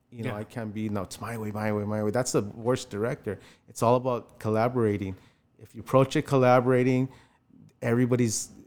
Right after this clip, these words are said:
Speaker 1: you know, as soon as I invite somebody in, like, "This is not my project, this is our project."
Speaker 2: Right.
Speaker 1: It's like, "Okay, cool." And they're like, "That's it." I go, "The most," and another thing,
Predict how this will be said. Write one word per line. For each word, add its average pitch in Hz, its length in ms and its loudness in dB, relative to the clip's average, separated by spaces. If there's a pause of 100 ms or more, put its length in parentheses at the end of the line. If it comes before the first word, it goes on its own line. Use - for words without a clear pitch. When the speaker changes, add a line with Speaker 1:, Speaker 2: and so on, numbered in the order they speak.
(140)
Speaker 1:
you 113 120 -6
know, 107 260 -2
as - 60 -10
soon 151 180 4
as 151 140 6
I 151 80 8
invite 135 480 -2
somebody 135 300 -4
in, 135 80 -2
like, 113 360 -6
"This 127 200 -4
is 123 80 0
not 123 140 4
my 113 120 2
project, 113 420 -2
this 107 160 -4
is 110 120 -2
our 110 140 2
project." 95 580 -8 (600)
Speaker 2:
Right. 110 260 -8
Speaker 1:
It's 101 200 -12
like, 95 160 -14
"Okay, 104 340 -4
cool." 107 220 -2
And 98 100 0
they're 101 120 -2
like, 95 160 -4 (200)
"That's 107 220 -8
it." 107 80 0
I 98 60 0
go, 98 140 0
"The 98 120 0
most," 151 340 6
and 139 260 2
another 180 280 6
thing, 131 280 0